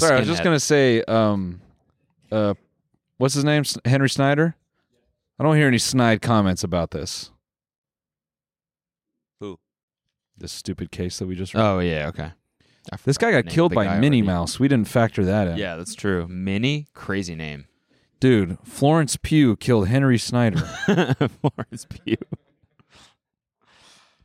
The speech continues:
Speaker 1: Um,
Speaker 2: Florence Pugh's father killed Henry Snyder.
Speaker 1: let's do the Leatherman.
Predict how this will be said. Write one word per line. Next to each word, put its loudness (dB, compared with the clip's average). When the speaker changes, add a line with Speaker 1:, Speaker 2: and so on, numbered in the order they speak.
Speaker 1:
Um, -6
Speaker 2:
Florence 4
Pugh's 2
father 2
killed 2
Henry 2
Snyder. -4
Speaker 1:
let's -4
do -2
the 2
Leatherman. 2